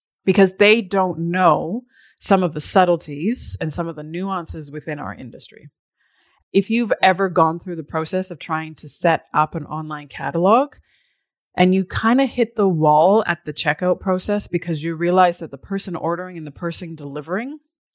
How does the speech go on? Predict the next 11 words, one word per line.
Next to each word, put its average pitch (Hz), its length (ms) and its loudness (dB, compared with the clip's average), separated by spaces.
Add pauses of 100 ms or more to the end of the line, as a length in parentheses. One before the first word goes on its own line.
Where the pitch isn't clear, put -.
is 151 180 0
two 190 260 4
completely 165 400 -2
different 151 240 -4
addresses, 185 560 0
and 156 180 -6
you 165 60 -8
need 175 360 -10
to, 151 220 -8
by 160 280 2
default, 165 600 2